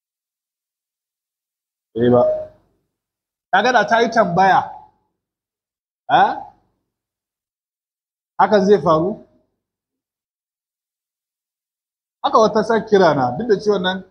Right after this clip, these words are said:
akwai mafita a cikinsa, amma duk da haka kafin hakan ya faru ya kamata a kira. Ya ce, mu-, wanda ta aura sun yi zaman daduro, ma'ana zina, sun yi zaman,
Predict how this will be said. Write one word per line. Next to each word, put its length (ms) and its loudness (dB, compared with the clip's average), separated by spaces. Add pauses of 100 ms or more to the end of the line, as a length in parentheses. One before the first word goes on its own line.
akwai 220 -4
mafita 300 -2
a 100 0
cikinsa, 280 -6
amma 200 -2
duk 140 -8
da 140 0
haka 200 -4
kafin 480 -2 (1000)
hakan 240 -4
ya 100 2
faru 180 2
ya 100 2
kamata 320 -2
a 80 -8
kira. 180 -6 (340)
Ya 80 -6
ce, 240 0
mu-, 400 -4 (120)
wanda 280 -2
ta 160 -2
aura 520 -2 (160)
sun 300 -6
yi 80 -4
zaman 380 0
daduro, 600 0
ma'ana 260 -2 (460)
zina, 500 -4
sun 160 -10
yi 60 -4
zaman, 280 0